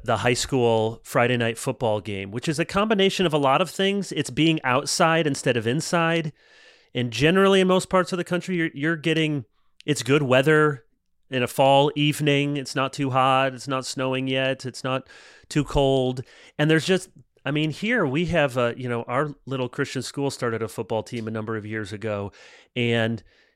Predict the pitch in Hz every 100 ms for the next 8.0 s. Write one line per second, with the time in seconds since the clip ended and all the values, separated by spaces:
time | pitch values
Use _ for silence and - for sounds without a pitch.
0 | _ - 156 175 202 196 196 - 180 190
1 | 170 - 165 165 165 147 - 143 113 95
2 | 117 - 135 131 143 190 196 175 160 123
3 | 135 147 147 135 - 127 - 165 175 175
4 | 165 165 165 147 139 131 123 120 123 123
5 | 131 131 127 123 123 123 110 110 156 151
6 | 156 151 147 147 147 _ _ - 180 196
7 | 202 131 165 147 123 151 143 113 113 113